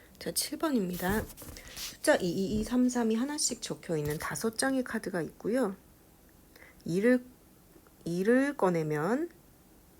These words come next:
그만큼 공을 받는데 두 개를 받는다는 거겠지? 네 번을 반복할 때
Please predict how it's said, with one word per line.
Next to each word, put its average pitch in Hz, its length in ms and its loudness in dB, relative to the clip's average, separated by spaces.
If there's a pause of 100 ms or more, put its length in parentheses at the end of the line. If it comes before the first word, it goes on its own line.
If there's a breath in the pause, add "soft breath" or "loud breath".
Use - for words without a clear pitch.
(1200 loud breath)
그만큼 254 720 8
공을 170 260 2
받는데 - 540 -4
두 - 140 -8
개를 262 200 2
받는다는 175 500 -2
거겠지? - 520 -6 (2500 loud breath)
네 185 200 8
번을 311 280 6
반복할 175 460 0
때 175 380 2